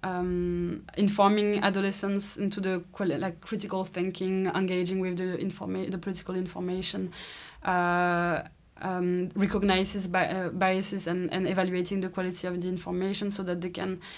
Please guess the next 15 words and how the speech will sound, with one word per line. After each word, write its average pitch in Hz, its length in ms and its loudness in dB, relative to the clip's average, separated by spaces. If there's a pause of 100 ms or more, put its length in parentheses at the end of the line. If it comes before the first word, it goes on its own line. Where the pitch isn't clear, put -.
(280)
uh, 180 480 0
engage 190 340 4
in 196 80 2
the 185 80 2
political 185 460 -2
discourse 190 540 -2
in 190 140 0
a 180 160 0
responsible 180 540 -4
manner. 202 460 0 (440)
However, 214 460 8
we 208 140 6
know 208 260 6
that 202 240 2
being 190 460 -2